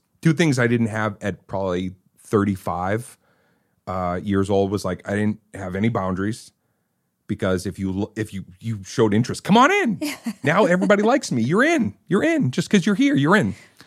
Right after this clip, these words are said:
Speaker 1: Um, so yeah, no mindfulness really, no boundaries, but no understanding of grieving. So I think once I went through all of that, the turbulence and,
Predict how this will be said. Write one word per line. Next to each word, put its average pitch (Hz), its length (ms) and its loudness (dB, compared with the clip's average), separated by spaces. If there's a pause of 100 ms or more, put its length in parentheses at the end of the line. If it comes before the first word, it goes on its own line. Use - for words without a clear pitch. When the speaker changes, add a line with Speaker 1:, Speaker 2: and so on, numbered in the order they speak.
(220)
Speaker 1:
Um, 95 540 -2 (480)
so - 140 -10
yeah, 90 160 -4
no 92 160 2
mindfulness 95 720 -2
really, 104 200 -4
no 95 140 -6
boundaries, 90 420 -4
but 87 240 -8
no 98 420 0
understanding 95 460 -4
of - 160 -10
grieving. 87 520 -8 (440)
So 113 120 0
I 104 40 2
think 107 180 -2
once 117 240 0
I 110 280 0 (220)
went 110 220 -2
through 139 580 2 (1300)
all 113 260 4
of 80 120 -4
that, 73 300 -12 (320)
the 107 80 -2
turbulence 104 760 -2
and, 78 240 -6